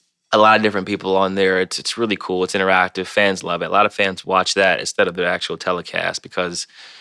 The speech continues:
they make fun of each other. They're funny, and they tell jokes. But I would go with Anthony Edwards because he's hilarious. He's unapologetically himself. He's very honest. He's blunt.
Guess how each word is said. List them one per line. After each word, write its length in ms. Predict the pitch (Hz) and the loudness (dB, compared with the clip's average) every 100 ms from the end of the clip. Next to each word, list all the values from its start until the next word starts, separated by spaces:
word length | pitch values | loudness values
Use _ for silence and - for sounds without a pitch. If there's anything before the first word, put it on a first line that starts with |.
| - - | -16 -6
they 100 | 98 | -2
make 160 | 92 | -2
fun 200 | - 110 | 2 2
of 80 | 98 | 2
each 140 | 95 101 | 0 0
other. 220 | 92 87 | 0 -2
They're 120 | 87 | -4
funny, 460 | - 95 87 85 _ - - - - _ - | 0 0 0 -8 _ -20 -20 -20 -20 _ -4
and 380 | 90 87 87 | -2 -2 -4
they 80 | 82 | -6
tell 220 | - 82 | -4 -6
jokes. 480 | - 65 - - - _ _ - | -6 -8 -6 -6 -6 _ _ -10
But 260 | 85 - _ _ - | -8 -10 _ _ 0
I 80 | 107 | 2
would 120 | 120 | 4
go 80 | 120 | 4
with 160 | 110 - | 2 2
Anthony 400 | 117 120 131 117 | 0 0 2 4
Edwards 560 | 95 101 104 - - - | 4 2 2 -2 -4 -8
because 280 | - 76 - | -12 -8 -4
he's 220 | 107 101 | -2 -2
hilarious. 800 | 95 98 92 92 95 95 - - | 0 2 4 2 0 -2 -4 -6
He's 140 | - | -6
unapologetically 840 | 95 95 - 95 95 90 87 87 85 | -2 -2 0 0 0 -2 -6 -8 -12
himself. 500 | 82 - 98 92 87 | -6 0 2 2 0
He's 140 | 85 | -4
very 260 | 90 90 - | -2 -2 -2
honest. 380 | 98 90 90 | -2 -2 -6
He's 240 | 87 82 - | -10 -12 -14
blunt. 400 | - 92 92 | -6 -2 -2